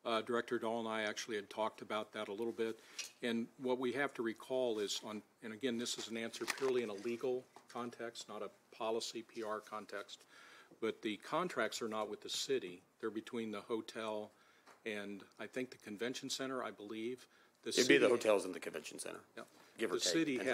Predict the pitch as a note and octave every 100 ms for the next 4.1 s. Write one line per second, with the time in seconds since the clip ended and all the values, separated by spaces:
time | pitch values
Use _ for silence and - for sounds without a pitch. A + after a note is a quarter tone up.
0 | A2 G2+ A#2+ B2 G#2+ - - C3 C3+ -
1 | F2+ F2+ - - - _ _ _ _ _
2 | _ _ _ - - B2 B2 - A2+ G#2+
3 | C#3 G2+ F#2+ - G#2 A2 G#2+ - B2 A#2
4 | G#2